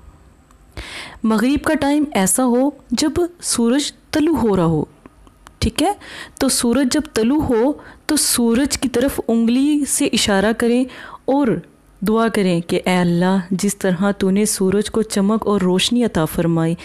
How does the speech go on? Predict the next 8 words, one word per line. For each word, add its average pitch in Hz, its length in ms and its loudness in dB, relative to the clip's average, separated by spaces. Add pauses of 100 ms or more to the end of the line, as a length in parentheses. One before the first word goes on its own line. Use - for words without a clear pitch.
(340)
इसी 226 260 -2
तरह 170 440 0 (520)
मेरे 214 340 2 (420)
काम 196 200 2
में 196 220 2
बरकत 180 360 -2
अता 202 280 0
फरमा, 165 540 -2